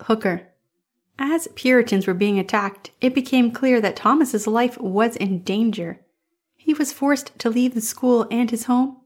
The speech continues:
and move to the Netherlands, where they believed in tolerance, and teachers especially were much more free. John didn't want to remain in England after Thomas left.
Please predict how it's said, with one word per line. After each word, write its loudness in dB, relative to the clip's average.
and 0
move 2
to -6
the -4
Netherlands, -4
where 2
they 2
believed 0
in 2
tolerance, -2
and 2
teachers -2
especially -2
were -4
much 0
more 0
free. -4
John 4
didn't 2
want 4
to 0
remain 4
in 0
England -2
after -4
Thomas -6
left. -8